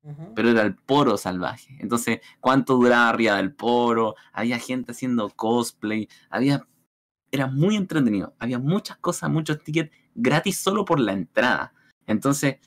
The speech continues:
Speaker 2: no fue solo el juego, que si bien era la parte principal, y era, pero era un evento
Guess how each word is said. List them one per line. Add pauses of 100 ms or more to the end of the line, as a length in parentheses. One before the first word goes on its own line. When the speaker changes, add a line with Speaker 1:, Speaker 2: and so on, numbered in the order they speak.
(180)
Speaker 2:
no
fue
solo
el
juego,
que
si
bien
era
la
parte
principal, (200)
y
era,
pero
era
un
evento